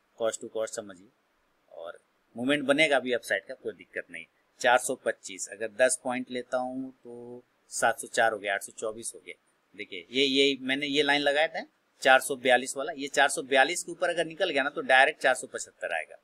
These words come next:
<clears throat> चार सौ बयालीस अगर निकालता है तो, तो सा-, सीधा सीधी ऊपर आएगा चार सौ पचहत्तर के आसपास। और वेट करते हैं, देखते हैं। च-, दो हज़ार, बाईस सौ हो गए, आ, चौदह सौ वापस, नौ सौ चौदह,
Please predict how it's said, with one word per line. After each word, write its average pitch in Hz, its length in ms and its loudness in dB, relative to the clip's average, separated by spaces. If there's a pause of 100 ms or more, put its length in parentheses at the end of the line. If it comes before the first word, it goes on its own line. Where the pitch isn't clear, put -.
(440)
<clears throat> 120 260 -4
चार 123 160 6
सौ 139 160 0
बयालीस 123 360 2
अगर 127 120 -8
निकालता 110 440 0
है 110 60 4
तो, - 260 -10 (400)
तो 123 60 -16
सा-, 127 360 0
सीधा 160 480 4
सीधी 135 280 -4
ऊपर 107 280 -4
आएगा 80 240 -6 (580)
चार 117 180 6
सौ 113 160 -4
पचहत्तर 101 440 -8
के 87 100 -8
आसपास। - 400 -10 (480)
और 113 160 -10
वेट 139 280 4
करते 156 240 2
हैं, 165 100 -10
देखते 120 280 -6
हैं। 143 80 -12 (760)
च-, 127 120 -8
दो 123 200 2
हज़ार, 107 180 2
बाईस 120 340 4
सौ 131 120 -2
हो 117 80 -4
गए, 123 160 -6 (560)
आ, 92 260 -12 (140)
चौदह 104 280 -2
सौ 107 140 -6
वापस, 101 260 -8
नौ 101 120 -16
सौ - 140 -12
चौदह, 98 460 -6